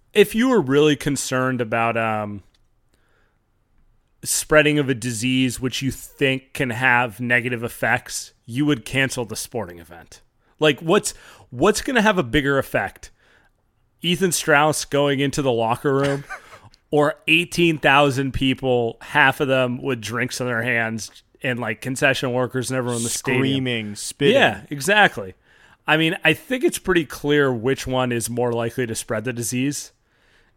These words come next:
Speaker 1: And, you know, they, they're not seeming to cancel games because there's
Speaker 2: Yeah.
Speaker 1: money on the line there.
Speaker 2: Well, I mean, this is the direct comparison to how they handled the China controversy, right?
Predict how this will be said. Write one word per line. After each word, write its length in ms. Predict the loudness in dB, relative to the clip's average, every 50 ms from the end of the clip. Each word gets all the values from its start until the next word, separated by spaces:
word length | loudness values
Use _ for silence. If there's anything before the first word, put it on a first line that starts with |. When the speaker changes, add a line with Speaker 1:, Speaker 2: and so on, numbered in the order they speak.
| _ _ _ -2
Speaker 1:
And, 720 | 0 2 4 4 4 2 2 2 0 -2 -2 -4 -6 -10 -12 -16 -18 -20 _ _ -20 _ _ _ -20 -20 -20 -20 _ _
you 220 | -4 -2 0 2
know, 220 | 4 4 4 4
they, 300 | 4 2 2 2 0 -4 -10 _ _ _ _ _ _ _ _ _ _ _ _ _ -2
they're 140 | 0 2 4
not 220 | 6 4 4 4
seeming 220 | 2 2 2 2 2
to 60 | 0
cancel 400 | 0 2 2 2 2 0 -2 -4
games 380 | -2 0 2 2 2 0 0 -2
because 200 | -6 -6 -4 2
there's 140 | 4 4 4
Speaker 2:
Yeah. 80 | 4 4
Speaker 1:
money 200 | 2 2 2 2
on 120 | 0 0
the 60 | -2
line 320 | -4 -4 -4 -4 -6 -4 -2
there. 320 | -2 -2 -2 -2 -4 -8 -12 _ _ -2
Speaker 2:
Well, 140 | 2 6 6
I 100 | 6 6
mean, 240 | 6 2 0 0 -2
this 180 | -2 -4 -6 -6
is 100 | -4 -2
the 100 | -2 -2
direct 640 | 0 0 -2 -2 -2 -2 -2 0 -2 -2 -4 -8 -6
comparison 600 | -6 -6 -4 -4 -4 -4 -4 -6 -8 -10 -12 -14
to 100 | -12 -10
how 160 | -8 -6 -6 -6
they 120 | -6 -8
handled 360 | -8 -8 -10 -8 -10 -10 -12 -12
the 80 | -12
China 340 | -10 -8 -6 -6 -6 -6 -8
controversy, 640 | -10 -14 -16 -16 -16 -18 -18 -20 -20 -18 -18 -18 -12 -8
right? 340 | -4 -2 0 0 0 -2